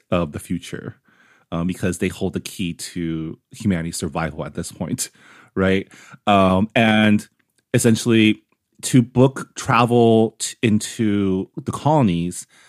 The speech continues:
people conscript themselves, which, which is essentially entering themselves into indentured servitude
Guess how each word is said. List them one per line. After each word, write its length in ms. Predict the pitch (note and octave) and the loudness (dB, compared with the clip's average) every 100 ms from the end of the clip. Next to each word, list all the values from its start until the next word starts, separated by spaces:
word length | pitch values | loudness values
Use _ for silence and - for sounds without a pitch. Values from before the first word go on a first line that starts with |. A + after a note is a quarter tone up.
| _ | _
people 680 | - D3 B2+ B2 A2 A2 A2 _ _ _ | -2 0 2 2 4 2 -2 _ _ _
conscript 500 | - B2 A2 - G3 | 0 0 0 -4 -2
themselves, 420 | C3 - E2+ E2 - | 0 -2 -2 -4 -8
which, 240 | - - | -16 -10
which 240 | - G2 - | -4 -4 -2
is 100 | G#2 | -4
essentially 640 | G2 B2+ C3 A#2+ A2 - _ _ _ A#2 | 0 -2 0 0 0 -2 _ _ _ 0
entering 280 | B2+ D3 | 2 2
themselves 360 | B2+ G#2+ G2+ G2+ | 2 2 0 0
into 400 | F#2 F#2 - F#2 | -2 -4 -4 -4
indentured 380 | G2+ F2 F2+ E2+ | -4 -4 -6 -6
servitude 640 | - C3+ A2+ - D#3+ D#3+ | -4 -4 -4 -8 -10 -10